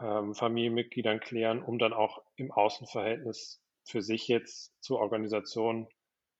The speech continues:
äh, da eine gute Klärung zu haben. Weil häufig kommt man dann in Stress,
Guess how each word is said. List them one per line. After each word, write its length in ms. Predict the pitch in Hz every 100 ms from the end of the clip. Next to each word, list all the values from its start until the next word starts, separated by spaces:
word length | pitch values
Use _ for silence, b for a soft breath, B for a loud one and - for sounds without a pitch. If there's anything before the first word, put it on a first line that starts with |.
| _ _ -
äh, 280 | 110 107 104
da 100 | -
eine 140 | 104 104
gute 280 | 113 107 110
Klärung 380 | - 107 110
zu 140 | 107 107
haben. 140 | 98
Weil 100 | 98
häufig 300 | 101 101 110
kommt 180 | - 107
man 120 | 107
dann 120 | 107
in 100 | 101 104
Stress, 540 | - 110 110 -